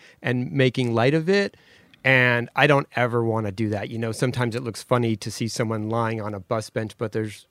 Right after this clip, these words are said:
there's nothing funny about it. And also, let's say, like I mentioned Santee Alley before, that's not a community I come from. I like to photograph it at night because of the physicality of it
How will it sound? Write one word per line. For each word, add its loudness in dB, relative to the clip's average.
there's 0
nothing 4
funny 0
about 0
it. -6
And 6
also, 8
let's 6
say, 4
like -2
I -2
mentioned -4
Santee 0
Alley -4
before, -6
that's 2
not 2
a -6
community 0
I 0
come -6
from. -8
I -2
like -2
to -12
photograph 2
it 0
at -8
night 2
because -6
of -12
the -8
physicality -2
of -4
it -4